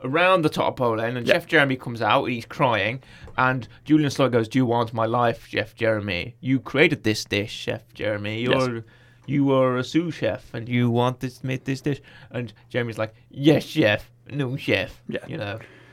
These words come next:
Speaker 2: Um,
Speaker 1: Then he, he has an accident.
Speaker 2: Yes.
Speaker 1: He has an
Speaker 2: Um,
Speaker 1: awful accident.
Speaker 2: and has to be taken away
Speaker 1: In the tarpaulin.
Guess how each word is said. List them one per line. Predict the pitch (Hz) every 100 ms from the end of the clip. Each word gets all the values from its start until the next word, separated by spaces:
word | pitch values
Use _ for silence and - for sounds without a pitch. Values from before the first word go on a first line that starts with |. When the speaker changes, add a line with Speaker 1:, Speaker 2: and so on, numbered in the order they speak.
| - -
Speaker 2:
Um, | 120 107 104 -
Speaker 1:
Then | 143 202 143 160 - -
he, | 180 180 165 165 - - - _ _ - - - - - - - - _ _ _ -
he |
has | 170 185 180
an |
accident. | 180 - 135 127 101 - -
Speaker 2:
Yes. | 131 135 104 - - - _ _ _ _ - _ _
Speaker 1:
He | 139
has | 123 117 117
an |
Speaker 2:
Um, | 143
Speaker 1:
awful | 170 - 170
accident. | 156 - 139 123 110 98
Speaker 2:
and | 131 139
has | 139 -
to | -
be | 127
taken | 165 165 165
away | 156 120 107 131 - _
Speaker 1:
In | 185 196 202
the |
tarpaulin. | 190 180 175 - 143 123 113 -